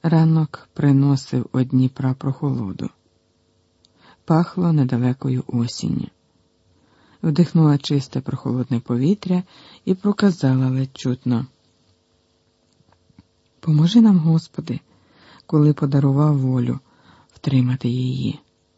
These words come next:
Василь став поруч і обняв дружину за плечі. «Мені інколи здається, що все це сон. Повірити важко у все, що відбувається.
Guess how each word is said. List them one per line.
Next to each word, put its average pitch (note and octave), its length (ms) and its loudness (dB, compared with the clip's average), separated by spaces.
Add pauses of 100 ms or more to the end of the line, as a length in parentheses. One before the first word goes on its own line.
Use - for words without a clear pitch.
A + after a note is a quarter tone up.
(1400)
Василь E3 460 0
став D3+ 340 0
поруч A3+ 680 -4
і F#3 140 4
обняв D#3 440 2
дружину C#3 580 0
за C#3 160 -4
плечі. - 560 -10 (2500)
«Мені G#3+ 400 8
інколи F#3 460 2
здається, F#3 760 0
що - 280 -2
все G3+ 280 -4
це G3 220 -4
сон. B2 420 -4 (1040)
Повірити C3 560 0
важко C3 540 -2
у A#2+ 40 -2
все, E3+ 420 -2 (300)
що - 220 -6
відбувається. B2 880 -4